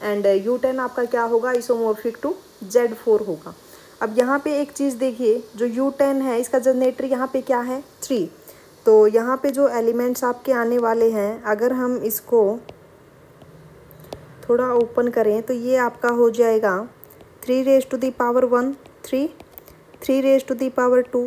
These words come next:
three three जा nine and three raise to the power three, तो ये ट्वेंटी सेवन and divide करेंगे थ्री से तो कितना बचेगा, सेवन। अब three raise to the power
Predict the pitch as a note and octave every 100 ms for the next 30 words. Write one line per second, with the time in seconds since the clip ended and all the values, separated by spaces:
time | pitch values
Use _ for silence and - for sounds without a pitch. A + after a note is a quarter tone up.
0 | C4 - C4+ B3 B3 A#3 B3 A#3+ A#3+ B3
1 | C#4 C#4 - A3+ A3+ - C#4 C#4 C4+ C4+
2 | B3+ C4 B3+ A#3+ A#3+ A#3 - A#3 F#3 -
3 | - - - A3 G#3 G3 G#3 G#3 A3+ A#3+
4 | C4+ - C4+ C4 D#4 C#4+ A#3+ A#3+ A#3 A#3+
5 | B3 C4 C4 C4 - B3+ A#3 B3+ B3 B3
6 | B3 A#3+ A#3+ A#3+ C#4 C#4 - A3+ E3+ E3+
7 | - - - - G3 - C4 C4 C4+ C4+
8 | A#3 C4 - B3 B3